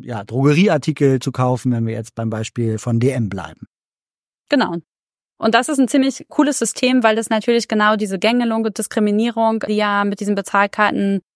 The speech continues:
Speaker 2: einhergeht und die auch genau das Ziel davon sind, einfach auf eine sehr einfache Art und Weise aushebelt.
Speaker 1: Ja, und wir sind auf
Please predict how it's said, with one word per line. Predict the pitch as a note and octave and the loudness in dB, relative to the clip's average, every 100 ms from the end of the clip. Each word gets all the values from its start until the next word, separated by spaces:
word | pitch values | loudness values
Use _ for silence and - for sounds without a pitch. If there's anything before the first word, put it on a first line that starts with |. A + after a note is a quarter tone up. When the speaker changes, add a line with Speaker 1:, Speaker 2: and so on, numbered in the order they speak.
| _ | _
Speaker 2:
einhergeht | - G3+ F#3+ G#3+ A#3 G#3 A3 | -4 0 4 4 2 2 -2
und | - G3+ | -2 -2
die | G3+ | -2
auch | |
genau | - F#3+ | -2 -4
das | F3+ - | -4 -2
Ziel | - C4+ | 2 2
davon | G#3+ F#3 G3 F#3 | 2 -2 -4 -4
sind, | F#3 G3+ A3 _ _ - | -2 -2 -4 _ _ -4
einfach | G#3 G3+ G#3+ - | -4 0 -2 0
auf | G#3 - | -4 0
eine | G#3 G3+ G3 | 0 0 0
sehr | G#3 - | 0 2
einfache | B3+ B3 G3 F#3 | 0 -2 -2 0
Art | G3 | 0
und | G3 | 0
Weise | G3+ G3 - | -2 -2 -2
aushebelt. | G3+ F3+ E3 F3 - _ _ _ _ - | -2 -2 -6 -8 -12 _ _ _ _ 0
Speaker 1:
Ja, | G3 A#2+ | 2 4
und | B2+ | 2
wir | B2+ D#3+ | 4 4
sind | D#3+ E3 E3 - - | 4 2 0 -4 -2
auf | C3+ C#3 - - | -2 -2 -4 -18